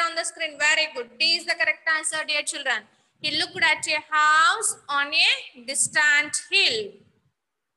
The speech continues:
Okay, good. Samreen, Mokshi. Okay, now next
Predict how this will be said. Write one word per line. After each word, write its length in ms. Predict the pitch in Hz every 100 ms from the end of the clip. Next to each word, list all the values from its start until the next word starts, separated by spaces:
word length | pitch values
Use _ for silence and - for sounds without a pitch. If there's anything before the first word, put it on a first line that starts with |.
| _ _ _ -
Okay, 400 | 247 - 269 254 240
good. 240 | 320 330 320 _ _
Samreen, 760 | - - 311 311 320 339 370 494 508 _ _ _ _ _ _ _ _ 277
Mokshi. 760 | 294 302 - 320 320 320 320 _ _ _ _ _ -
Okay, 1400 | - - - - - - _ _ _ _ - 262 - 320 415 - _ _ 277
now 240 | 285 302
next 340 | 330 330 -